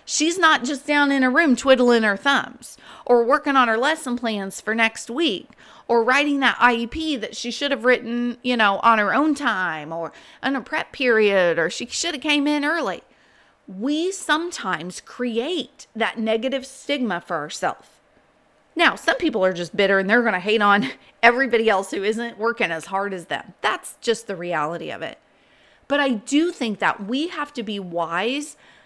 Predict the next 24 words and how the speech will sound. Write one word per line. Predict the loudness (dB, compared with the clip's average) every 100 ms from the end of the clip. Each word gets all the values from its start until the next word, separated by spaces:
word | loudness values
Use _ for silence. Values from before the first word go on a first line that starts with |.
| _ 0
about | 2 2 0
what | -8 -2 0 0 -4
we | -2
might | 0 -2 -4 -6
be | -6
portraying | -6 -12 -10 -6 -4 -2 -4 -4 -12 _ _ _ -6
to | -4 -4 -4
other | 0 0 -2
teachers. | -4 -8 -6 -4 -4 -6 -10 -16 -20 -20 -20 -8 -2
And | 2
we | 2
don't | 0 -2
ever | -2 -2
wanna | 0 0 0
portray | -4 -10 -4 0 2 0
that | -2 -2
our | 0 -2
job | -2 -4 2 4 2 0
is | -6
so | -6 -4
much | -4 -6 -10 -18 _ _
easier | -4 2 4 4 0 -4 -4
than | -4 -4
theirs, | -4 -4 -6 -10 -16